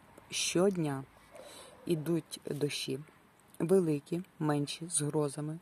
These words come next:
з градами, але вони йдуть. І от на сьогодні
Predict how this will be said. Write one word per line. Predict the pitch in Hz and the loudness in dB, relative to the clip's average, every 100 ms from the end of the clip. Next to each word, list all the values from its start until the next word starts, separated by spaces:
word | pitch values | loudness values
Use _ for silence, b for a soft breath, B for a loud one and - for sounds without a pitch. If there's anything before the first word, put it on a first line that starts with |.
| - | -10
з | 156 139 | -6 -2
градами, | 143 139 156 185 - B B B B B B - | 0 0 -2 -4 -6 B B B B B B 0
але | 170 156 | 4 4
вони | 156 175 | 2 0
йдуть. | 175 117 - - - - - - - - - - - - - - - - | -2 -4 -10 -14 -14 -14 -14 -16 -18 -20 -20 -20 -20 -20 -20 -20 -20 -4
І | - 254 | 2 4
от | 208 | 4
на | 180 | 2
сьогодні | 170 170 165 240 233 | 0 -2 0 2 2